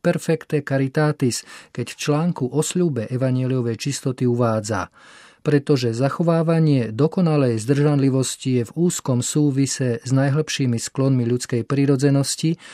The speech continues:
kandidáti sa nemajú odhodlať ani pripustiť k sľubu čistoty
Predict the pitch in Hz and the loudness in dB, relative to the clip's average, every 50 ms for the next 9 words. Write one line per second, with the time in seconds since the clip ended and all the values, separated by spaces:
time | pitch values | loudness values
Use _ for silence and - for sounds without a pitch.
0 | - - - - - - 131 127 127 123 131 131 127 127 127 131 131 - - 120 | -20 -20 -20 -8 -4 0 2 2 2 2 2 2 2 0 0 0 0 -2 -4 -2
1 | - - 185 180 185 190 175 147 127 117 120 - 131 131 123 123 139 139 123 135 | 0 0 2 4 4 4 4 4 2 0 0 0 0 0 2 2 2 2 2 2
2 | 139 143 160 160 - - - 139 139 143 139 131 - 156 170 170 - 143 117 - | 2 2 2 0 -2 -4 -2 2 2 2 2 2 0 0 0 0 -2 -4 -6 -6
3 | - - 123 113 - - - - - 139 127 117 113 110 - - 131 123 - - | -6 -4 -4 -6 -6 -8 -10 -6 -2 -2 -2 -2 -2 -4 -4 -4 -4 -4 -4 -2
4 | - 143 135 - 147 147 | -2 -2 0 0 0 -2